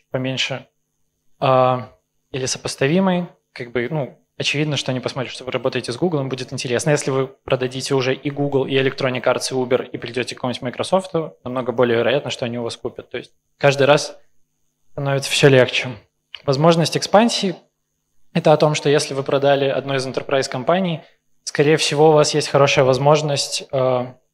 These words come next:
зарабатывать деньги не столько привлечением новых enterprise-компаний, сколько расширением и апселлом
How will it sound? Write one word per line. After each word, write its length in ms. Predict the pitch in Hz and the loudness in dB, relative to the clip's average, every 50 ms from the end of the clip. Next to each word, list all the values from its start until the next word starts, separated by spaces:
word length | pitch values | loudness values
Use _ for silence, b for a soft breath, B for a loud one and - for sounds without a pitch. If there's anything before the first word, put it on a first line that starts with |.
| _ _ B B B B B B _ _ _ _ _ _ | _ _ B B B B B B _ _ _ _ _ _
зарабатывать 560 | - 143 143 143 143 147 151 147 - 143 143 139 | -2 2 2 4 6 4 4 4 4 0 2 2
деньги 260 | 147 151 156 143 139 | 2 2 2 2 0
не 80 | 143 | -2
столько 300 | 135 - 170 156 143 - | 0 2 2 2 4 2
привлечением 640 | - - 147 135 139 139 135 - 156 143 139 135 131 139 | 0 0 -2 -2 0 -2 0 0 0 0 0 0 0 2
новых 300 | 170 208 208 196 - 170 | 2 2 2 2 0 -2
enterprise-компаний, 880 | 147 - - - - 139 139 135 - - 139 127 - 131 127 131 123 | -2 -2 -2 0 2 2 2 2 0 -2 -4 0 0 0 0 0 -2
сколько 280 | - - 151 143 - 143 | -4 -2 -2 -2 0 0
расширением 720 | 143 127 - - 143 135 147 160 165 160 151 139 135 131 | 0 2 2 2 4 4 4 4 4 2 0 0 0 -2
и 20 | |
апселлом 540 | 127 - - - 147 143 139 131 127 127 - | -2 -2 0 2 4 4 4 2 0 -4 -10